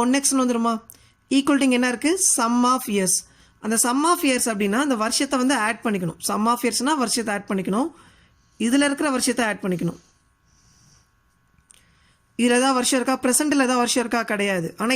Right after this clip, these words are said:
இதுல என்ன வருஷம் இருக்கு? ஃபைவ்னு இருக்கா? இங்க வருஷம் இல்ல, ஆனா இங்க வருஷம் இருக்கு. அப்ப என்ன வருஷம் இருக்கு? ஃபைவ் தானே. அப்ப ரெண்டுத்தையும் ஆட் பண்ண, அப்ப எதுவுமே இல்லைன்னா ஜீரோ இருக்குதா அர்த்தமா? அப்ப ஜீரோ plus ஃபைவ் உங்களுக்கு என்ன வரும்? ஃபைவ். அப்ப ஒன் எக்ஸ் equal to ஃபைவா?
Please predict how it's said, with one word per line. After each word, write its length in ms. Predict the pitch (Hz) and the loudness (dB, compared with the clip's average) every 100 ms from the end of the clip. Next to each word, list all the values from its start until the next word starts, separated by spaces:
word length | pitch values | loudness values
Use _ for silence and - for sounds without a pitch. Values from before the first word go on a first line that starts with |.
| 247 | 2
இதுல 180 | 277 269 | 2 2
என்ன 100 | 262 | 0
வருஷம் 200 | 240 254 | 0 -2
இருக்கு? 200 | 233 277 381 - _ _ _ _ _ _ _ _ _ - | 0 -2 -2 -10 _ _ _ _ _ _ _ _ _ -10
ஃபைவ்னு 380 | - 240 262 262 | -2 0 2 2
இருக்கா? 220 | 233 240 226 - - _ - _ 233 | 0 0 -2 -6 -20 _ -20 _ 0
இங்க 120 | 233 226 | 2 2
வருஷம் 320 | 226 - 262 | 0 2 2
இல்ல, 120 | 220 214 330 226 | 2 0 0 0
ஆனா 120 | 247 240 | 0 2
இங்க 140 | 233 226 | 2 0
வருஷம் 220 | - 226 | 0 -2
இருக்கு. 180 | 175 - - | -2 -6 -6
அப்ப 100 | 294 214 | -2 0
என்ன 100 | 269 | 0
வருஷம் 180 | 269 262 | 2 0
இருக்கு? 160 | 247 277 | 0 -2
ஃபைவ் 180 | 233 233 240 | -2 0 0
தானே. 200 | 214 208 196 - - - _ _ - | 0 -2 -4 -12 -20 -20 _ _ -8
அப்ப 180 | 214 233 | -2 0
ரெண்டுத்தையும் 380 | 226 247 294 285 | 0 0 2 2
ஆட் 140 | 254 254 | 0 0
பண்ண, 160 | 269 254 | 0 0
அப்ப 100 | 208 220 | 0 2
எதுவுமே 200 | 240 277 | 2 2
இல்லைன்னா 180 | 269 277 226 | 2 2 4
ஜீரோ 160 | 285 | 4
இருக்குதா 240 | 269 247 247 | 4 2 -2
அர்த்தமா? 240 | 226 226 214 | -2 -2 0
அப்ப 100 | 208 190 | 0 2
ஜீரோ 200 | 262 294 285 | 2 2 2
plus 160 | 262 - | 0 0
ஃபைவ் 160 | 240 247 | 0 0
உங்களுக்கு 240 | 233 226 226 | 0 0 0
என்ன 80 | 226 220 | 0 0
வரும்? 220 | 247 381 - _ _ _ _ _ _ _ - | 0 -2 -10 _ _ _ _ _ _ _ -6
ஃபைவ். 240 | - 170 - _ _ _ _ _ _ 202 | -4 -4 -8 _ _ _ _ _ _ -6
அப்ப 100 | 214 208 | -2 2
ஒன் 120 | 247 285 | 2 2
எக்ஸ் 160 | 330 - | 2 0
equal 160 | 277 247 | 0 0
to 60 | 247 | 0
ஃபைவா? 300 | 233 233 233 | -2 0 -2